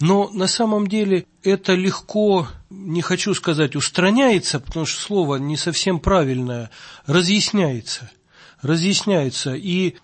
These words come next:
это всегда возникает как некая компенсация неучастия в Евхаристии, поскольку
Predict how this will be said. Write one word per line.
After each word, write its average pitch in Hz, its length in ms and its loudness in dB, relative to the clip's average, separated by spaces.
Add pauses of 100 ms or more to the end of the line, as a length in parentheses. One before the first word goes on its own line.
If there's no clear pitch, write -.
(100)
это 190 520 2 (380)
всегда 180 480 0
возникает 185 840 0 (200)
как - 360 -2 (320)
некая 170 520 0
компенсация 160 1200 0
неучастия 156 1120 0
в 120 40 -8
Евхаристии, 147 840 -4 (480)
поскольку 160 680 0